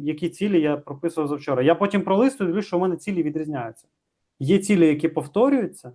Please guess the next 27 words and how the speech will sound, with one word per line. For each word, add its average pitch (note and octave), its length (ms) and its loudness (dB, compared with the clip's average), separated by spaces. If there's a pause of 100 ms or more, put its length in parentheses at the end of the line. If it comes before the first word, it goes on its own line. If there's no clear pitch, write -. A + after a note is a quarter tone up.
(520)
кожен C#3 420 2
день. B2+ 220 -6 (360)
Оце, E3+ 280 2
як E3+ 300 2
кажуть D#3+ 460 0
навіть D3+ 360 0
там C#3 180 -4
психологи, C#3+ 500 0
психотерапевти C#3+ 800 -2
чи C3+ 120 -12
там C3 160 -8
коучі, D#3 480 0
е, C3+ 800 -6
якщо D3+ 300 0
ціль E3 240 0
повторюється C#3+ 600 -2
кожен D3 340 -4
день, B3 260 -2 (520)
кожен C3+ 400 2
день, A2+ 220 -10 (680)
то C#3+ 100 0
це D3 120 0
значить, E3+ 340 0
що - 120 -16
це C#3+ 140 -6
ваша B2+ 320 -2
ціль. C3+ 260 -12